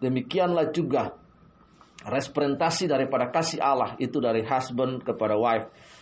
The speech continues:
Karena itu, saya berharap dengan ini kekristenan mengajarkan kepada kita bahwa mias gunaikos andra. Satu suami, satu istri. Istri punya satu suami, suami juga punya satu istri. Menggambarkan kesetiaan, menggambarkan lebih daripada sekedar cinta, yaitu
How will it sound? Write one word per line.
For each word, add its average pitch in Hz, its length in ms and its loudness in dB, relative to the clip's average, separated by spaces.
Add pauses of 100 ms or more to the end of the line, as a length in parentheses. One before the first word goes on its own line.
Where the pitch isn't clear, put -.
(280)
Karena 180 240 2
itu, 214 320 2
saya 156 240 2
berharap 156 560 2
dengan 123 480 0 (480)
ini 180 240 0
kekristenan 165 560 0
mengajarkan 147 560 2
kepada 131 320 0
kita 151 480 0
bahwa 120 320 2
mias 147 320 2
gunaikos 156 480 0
andra. 170 320 2 (640)
Satu 170 400 0
suami, 160 720 0
satu 135 320 0
istri. 135 400 0 (240)
Istri 151 240 -2
punya 143 240 0
satu 151 240 0
suami, 175 480 0 (480)
suami 135 240 2
juga 131 240 0
punya 117 400 0 (160)
satu 143 320 0
istri. 151 320 0
Menggambarkan 185 800 2
kesetiaan, 170 720 0
menggambarkan 151 960 0
lebih 180 240 0
daripada 165 320 2
sekedar 143 560 0
cinta, 165 400 0
yaitu 131 560 0